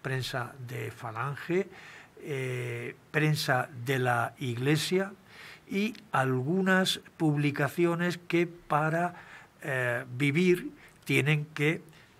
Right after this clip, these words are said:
eh, aceptar todas las informaciones que, eh, eh, da, eh, la administración franquista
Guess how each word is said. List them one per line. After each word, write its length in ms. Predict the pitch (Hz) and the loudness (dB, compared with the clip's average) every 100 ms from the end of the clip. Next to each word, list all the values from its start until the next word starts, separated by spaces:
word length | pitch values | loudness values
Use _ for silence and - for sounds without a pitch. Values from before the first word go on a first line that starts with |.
| - | -6
eh, 340 | 143 131 131 | -4 -2 0
aceptar 720 | - - 131 - - 139 160 - - _ - | 0 0 -2 -4 4 4 4 -4 -20 _ -2
todas 480 | 143 139 135 135 139 | 2 4 2 0 -2
las 200 | 139 147 | -4 -4
informaciones 960 | 131 143 131 127 - 131 131 139 139 - - - | -8 -6 -4 -4 -4 -4 -2 -4 -6 -14 -20 -14
que, 200 | - 131 | -2 0
eh, 80 | 143 - - | 0 -4 -16
eh, 760 | - 135 123 113 110 - 120 107 | -10 -6 -4 -4 -6 -8 -10 -6
da, 460 | 113 117 110 110 113 | 0 0 0 -6 -10
eh, 180 | 113 110 | -12 -10
la 120 | 113 | -10
administración 680 | 113 123 117 - 117 131 123 | -8 -6 -6 -6 -6 -4 -6
franquista 680 | 135 131 151 147 - 185 | -6 -4 -4 -4 -2 -2